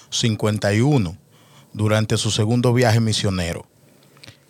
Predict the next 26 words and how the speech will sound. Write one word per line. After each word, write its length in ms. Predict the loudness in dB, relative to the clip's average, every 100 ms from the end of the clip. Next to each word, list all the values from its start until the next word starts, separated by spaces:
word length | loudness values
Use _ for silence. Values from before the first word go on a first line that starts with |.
| -4
Y 180 | 0 4
desde 240 | 4 4
el 100 | 2
principio, 760 | 2 2 2 2 2 2 2 2
la 100 | 2
iglesia 600 | 2 0 0 0 2 2
de, 560 | 2 2 2 2 -2 -6 -12 -8 0
de 140 | 2
los 140 | 2
filipenses, 720 | 0 -2 0 2 2 0 -4 -6 -12 -20 -20 -20 _ _
eh, 600 | -2 2 2 2 -2 -6 -14 -10
desarrolló 680 | -2 0 2 2 2 2 2
un 120 | 2
poderoso, 1080 | 0 2 4 4 4 2 0 0 2 0 -4 _ -20 _ _ _ _ -8
eh, 200 | -4 -2
celo 540 | -2 0 2 4 2 2
por 140 | 2
las 100 | 2
misiones 680 | 0 0 0 -2 -2 -6 -12 _ -6
y 420 | -2 0 0 0 0
apoyó 520 | -2 0 0 2 2
constantemente 880 | 0 0 0 0 0 2 0 0
el 60 | -2
ministerio 640 | -2 -2 -4 -2 0 0
de 100 | 0
Pablo 500 | 0 0 2 0 -4